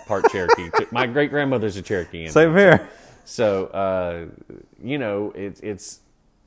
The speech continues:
Speaker 1: it's just unbelievable. I mean, the, the, the person who directed this movie is fantastic. But we jump, we, we're jumping off
Speaker 2: You know,
Speaker 1: subject,
Speaker 2: I have
Speaker 1: so.
Speaker 2: a friend who lives in Miami, which is, you know, like, a thirty-minute drive from Fort Lauderdale, right?
Speaker 1: Um,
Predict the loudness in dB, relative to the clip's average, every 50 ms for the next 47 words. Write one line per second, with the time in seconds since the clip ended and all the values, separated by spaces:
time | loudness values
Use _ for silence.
0 | _ _ _ _ _ _ -16 -14 -12 -12 -12 _ -12 -12 -10 -8 -8 -8 -4 -2
1 | -2 0 0 0 0 0 0 0 -2 -4 -6 -8 -10 -10 -8 -6 -4 -4 -4 -4
2 | -4 -4 -4 -4 -6 -8 -8 -6 -4 -4 -6 -8 -10 -10 -10 -10 -10 -6 -2 -2
3 | 0 0 -2 -4 -4 -4 -2 -2 -2 -2 -2 -2 -4 -4 -6 -8 -8 -8 -10 -10
4 | -6 -6 -6 -4 -4 -6 -8 -8 -8 -10 -12 -14 _ -6 -4 -4 -2 -4 -4 -6
5 | -8 -12 -14 -14 -12 -12 -12 -12 -14 -16 -18 -20 _ _ _ _ _ _ _ _
6 | _ _ _ _ -2 -2 -2 -2 -4 -4 -4 -6 -6 -4 -4 -6 -6 -6 -4 -4
7 | -4 -4 -2 -2 -4 -4 -4 -2 0 4 6 6 6 6 6 4 4 6 8 8
8 | 8 8 6 2 2 2 4 4 4 4 4 2 0 0 0 0 2 2 2 2
9 | 0 0 -2 -4 -6 -6 -6 -6 -6 -4 -6 -6 -4 -2 -2 -2 -2 -2 -2 -4
10 | -4 -6 -8 -14 _ _ -20 -16 -10 -6 -6 -6 -6 -8 _ _ _ _ _ _
11 | _ _ _ 2 4 4 4 2 0 0 0 2 4 6 6 8 6 6 4 -2
12 | -8 -10 -10 -4 -2 0 0 0 0 -2 -2 -2 -4 -4 -4 -4 -4 -2 -2 0
13 | 0 0 -2 -4 -8 -20 -20 _ _ -6 -4 -2 -2 -2 0 0 0 2 0 0
14 | 0 -2 -2 -4 -4 -6 -8 -10